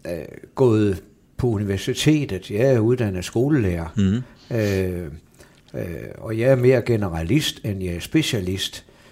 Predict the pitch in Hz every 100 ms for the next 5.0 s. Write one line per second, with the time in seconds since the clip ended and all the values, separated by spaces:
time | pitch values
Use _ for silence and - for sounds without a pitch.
0 | _ - 143 123 117 127 131 123 135 143
1 | 160 170 139 101 110 123 139 113 98 98
2 | 98 - 151 110 92 - 117 104 101 90
3 | 147 151 92 - - _ _ 107 98 87
4 | 90 82 98 151 - - 101 87 67